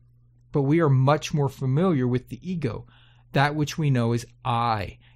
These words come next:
The ego seems to us to be of central importance because we can know it directly with our conscious mind. So that's a real heady exploration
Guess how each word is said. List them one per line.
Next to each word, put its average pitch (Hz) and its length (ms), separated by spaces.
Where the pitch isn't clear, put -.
The 135 200
ego 165 220
seems 139 720
to 139 200
us 127 220
to 135 120
be 127 280
of 120 160
central 165 540
importance 117 580
because 139 480
we 160 140
can 147 220
know 135 180
it 117 100
directly 120 680
with 127 200
our 110 100
conscious 113 540
mind. 139 440
So 175 160
that's 196 340
a 156 100
real 180 560
heady 135 460
exploration 127 1120